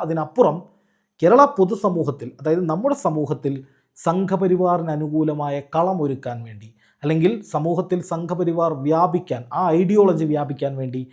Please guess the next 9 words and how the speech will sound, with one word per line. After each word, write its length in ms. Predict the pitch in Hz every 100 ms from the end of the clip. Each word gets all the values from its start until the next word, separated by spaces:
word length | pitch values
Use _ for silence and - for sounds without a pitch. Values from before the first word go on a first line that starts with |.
| _ _ -
പോലീസിലെ 460 | 147 160 156 151 135
ഉന്നതർ 340 | 131 147 139 139 -
ശ്രമിക്കുന്നു 520 | 131 131 131 127 131 - 127
എന്ന 200 | 147 170 135
വാദം 260 | 123 117 120 - _ -
അത് 80 | 139 - -
പ്രത്യേകം 440 | 165 - 190 170 143
പരിശോധിക്കേണ്ടതാണ്. 800 | 123 127 117 - 110 95 - - _ _ _ _ _ _ _ _
ഇപ്പൊ 120 | -